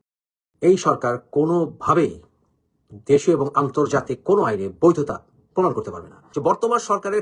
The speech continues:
কোনো রকম বৈধতা নেই নির্বাচন অনুষ্ঠিত করার, কোনোভাবেই না। এবং নির্বাচন অনুষ্ঠিত করলে পরবর্তীতে কোনো সরকার এলে নির্বাচিত হয়ে, সেই সরকারও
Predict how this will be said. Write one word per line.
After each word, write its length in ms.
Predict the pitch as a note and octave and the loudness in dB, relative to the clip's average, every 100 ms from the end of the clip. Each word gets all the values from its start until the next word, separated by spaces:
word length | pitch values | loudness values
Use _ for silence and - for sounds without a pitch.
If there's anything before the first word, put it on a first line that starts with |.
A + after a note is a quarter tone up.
| - | -4
কোনো 180 | C4+ D4+ | -2 0
রকম 460 | A#3+ G#3+ G3 D3 A2+ | 0 0 -6 -6 0
বৈধতা 420 | G3 F#3+ F#3 E3 | 2 2 -2 -4
নেই 280 | B2+ F#3 A#2 - _ _ _ _ _ - | -2 -4 -4 -12 _ _ _ _ _ -2
নির্বাচন 460 | F#3+ F#3 F3+ D#3 C3 | 2 4 4 0 -4
অনুষ্ঠিত 320 | A2+ A#2+ G#2 | -6 -8 -12
করার, 220 | - - _ - | -14 -18 _ -2
কোনোভাবেই 540 | D4+ C#4 - B2 G2+ | 2 2 2 -2 -4
না। 160 | - _ _ | -10 _ _
এবং 240 | F#3+ G#3 - - - | 0 0 0 -10 -4
নির্বাচন 500 | F3+ G#3 G#3+ G#3+ G3 | 0 2 2 0 -2
অনুষ্ঠিত 400 | F3+ A3+ G#3+ G3 | -2 -4 -6 -8
করলে 600 | - _ F3 A3+ B2+ - _ _ _ _ - | -8 _ 0 0 0 -8 _ _ _ _ 0
পরবর্তীতে 640 | A#3+ C#4 C4+ A3+ D3+ D#3+ | 2 2 -4 -6 -6 -6
কোনো 220 | - G3+ | 0 0
সরকার 380 | G#3+ G3 F3+ E3+ - - | 2 0 -2 -4 -4 0
এলে 220 | G#3+ D#3+ | 0 2
নির্বাচিত 400 | D#3 C#3 B2+ A2+ | -2 -6 -8 -10
হয়ে, 160 | A#2+ | -10
সেই 220 | E3 G#3+ - | 0 0 2
সরকারও 400 | G#3+ D#3 C#3 | -2 -2 -6